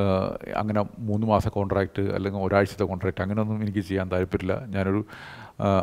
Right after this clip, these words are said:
അഞ്ച് വർഷം പത്ത് വർഷമൊക്കെ കണ്ടിട്ടാണ് ഇൻവെസ്റ്റ് ചെയ്യണമെന്നുണ്ടെങ്കിൽ നമുക്ക് ഷെയർ വാങ്ങി വയ്ക്കാനും ഉള്ള ഓപ്പർച്യൂണിറ്റി ഉണ്ട്. അപ്പോൾ ഈ മൂന്ന് കാര്യങ്ങളും ചെയ്യാനായിട്ട് നമുക്കൊരു Demat and ട്രേഡിംഗ് അക്കൗണ്ട് വേണം. ഇതുണ്ടെന്നുണ്ടെങ്കിൽ ഓരോരുത്തർക്കും, ഏഹ്, നമുക്ക് ഈ പറഞ്ഞ,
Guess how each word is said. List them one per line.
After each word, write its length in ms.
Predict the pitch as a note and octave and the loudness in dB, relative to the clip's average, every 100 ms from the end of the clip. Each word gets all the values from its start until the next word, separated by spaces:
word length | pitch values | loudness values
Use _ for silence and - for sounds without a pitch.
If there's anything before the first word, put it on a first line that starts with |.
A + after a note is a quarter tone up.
| G#2+ | 2
അഞ്ച് 160 | A2 G#2+ | 4 6
വർഷം 280 | G2 G#2+ | 6 4
പത്ത് 200 | G2 - | 0 2
വർഷമൊക്കെ 360 | G#2 - G2+ G2 | 0 2 -2 0
കണ്ടിട്ടാണ് 360 | F#2 F2+ F#2+ F#2+ | -2 0 0 0
ഇൻവെസ്റ്റ് 340 | F#2 F2+ - | -2 -4 -2
ചെയ്യണമെന്നുണ്ടെങ്കിൽ 560 | F#2 F2+ F2+ E2+ G2+ C#3+ - - - - - | -2 0 -2 -4 -6 -10 -12 -20 -20 -10 -4
നമുക്ക് 260 | F#2+ - B2 - | -4 -2 -6 -2
ഷെയർ 280 | F#2 E2+ F#2+ | -2 0 2
വാങ്ങി 280 | F2 E2+ E2+ | 2 0 -2
വയ്ക്കാനും 380 | E2 F2 E2+ C3+ - - | -2 -2 -2 -4 -8 -6
ഉള്ള 120 | F2+ E2 - | -4 -4 -4
ഓപ്പർച്യൂണിറ്റി 520 | F#2 - - F2+ E2+ F2 | -6 -6 -8 -8 -6 -6
ഉണ്ട്. 120 | E2 - - - - - | -8 -12 -18 -20 -8 6
അപ്പോൾ 200 | A#2+ B2 C3+ | 8 8 6
ഈ 40 | B2+ | 4
മൂന്ന് 220 | A#2 D#3+ F3+ | 6 4 8
കാര്യങ്ങളും 360 | C#3 B2 B2 C3 A2 | 6 6 2 0 4
ചെയ്യാനായിട്ട് 380 | G#2 G2+ F2+ A#2 | 4 4 0 0
നമുക്കൊരു 260 | G2+ G2 F2+ | 0 0 0
Demat 260 | F#2+ F2+ F2 | 0 0 0
and 80 | F2+ | 0
ട്രേഡിംഗ് 260 | F2 E2+ E2+ | -2 -2 -6
അക്കൗണ്ട് 260 | E2 F2 F2 | -4 -2 0
വേണം. 180 | E2 B2+ - - - - - - | -2 -2 -10 -16 -20 -20 -12 -2
ഇതുണ്ടെന്നുണ്ടെങ്കിൽ 580 | G#2 F#2+ G#2 G2+ F#2+ G2+ - - - F#2+ | 0 2 2 0 -2 -4 -8 -12 -8 2
ഓരോരുത്തർക്കും, 600 | G#2+ C3+ C3 A2+ G2 G#2 - - _ _ _ _ _ _ - - - | 8 8 8 6 4 -2 -6 -20 _ _ _ _ _ _ -14 -10 -4
ഏഹ്, 80 | A2 G2 | -2 -2
നമുക്ക് 260 | E2 G#2+ A2 - A2 | 0 -2 -2 -2 -4
ഈ 40 | G#2 F#2 | -2 0
പറഞ്ഞ, 220 | F#2+ F#2 | 0 2